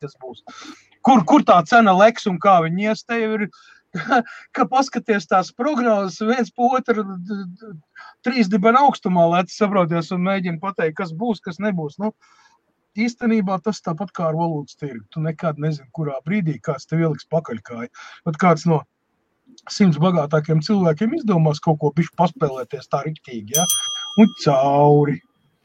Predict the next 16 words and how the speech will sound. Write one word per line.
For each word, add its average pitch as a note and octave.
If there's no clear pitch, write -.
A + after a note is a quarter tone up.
Un G#3+
viss, F#3+
un F#3
viss A3
valūtas G#3
tirgs, C4
viss G#3
finanšu F#3
tirgs A3
atkal F#3+
šitā D#3
te F3+
sāk C#3+
viļņoties, D3+
sašķēbjās. B2
Nu, G3+